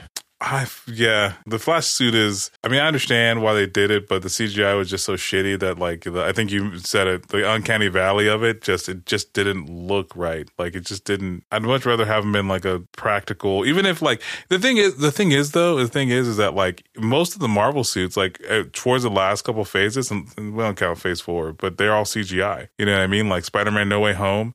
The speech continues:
like, his suit's C G I the entire time. The only, the suit that's not C G I is the one that's all fucking wrinkly, and that suit's wrinkly because it's supposed to be inside, like, compressed by the suit. So they think that, like, Marvel with, I don't know, I don't know how much it costs to make Spider-Man No Way Home, made the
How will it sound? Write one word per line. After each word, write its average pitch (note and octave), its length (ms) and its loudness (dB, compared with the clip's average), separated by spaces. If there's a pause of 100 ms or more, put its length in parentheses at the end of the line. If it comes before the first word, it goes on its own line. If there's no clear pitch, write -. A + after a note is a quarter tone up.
like, G2 180 -2 (360)
his A2 200 0
suit's A#2+ 200 0
C A2+ 140 0
G G2+ 140 0
I G2+ 140 2
the F2 120 -2
entire E2+ 320 -2
time. E2+ 380 -8
The G#2+ 80 2
only, A#2+ 200 4
the G#2+ 140 -2
suit B2+ 200 2
that's A2+ 180 -2
not C3+ 180 2
C C3+ 140 2
G C3+ 160 2
I C#3 180 2
is A2+ 120 0
the G2 100 2
one G#2+ 160 2
that's G#2 160 0
all G#2 140 4
fucking G2+ 340 -2
wrinkly, G#2+ 360 0
and G2+ 80 2
that G2+ 140 0
suit's A2+ 220 -2
wrinkly A2+ 320 -2
because G2 260 -2
it's F#2 140 0
supposed F#2+ 180 0
to F#2+ 60 -8
be G2 180 0
inside, F#2 380 -2 (160)
like, F#2 160 -2
compressed F#2 420 -4
by F#2 140 0
the F2 100 -4
suit. E2 320 -6 (140)
So A#2 160 0
they G#2+ 80 2
think C3 220 0
that, A2+ 140 2
like, G#2+ 200 2
Marvel A2+ 580 4
with, G2 240 4
I G2 100 2
don't G#2+ 120 2
know, G2+ 200 2
I G#2+ 80 2
don't G#2 100 0
know G2 80 0
how G2+ 120 0
much G#2+ 140 -4
it G2+ 60 -10
costs G#2 200 0
to A2 60 -6
make G#2+ 160 -2 (160)
Spider-Man G#2+ 500 0
No G#2+ 120 0
Way G2+ 120 0
Home, G#2 340 0
made G2 180 0
the F2 140 -8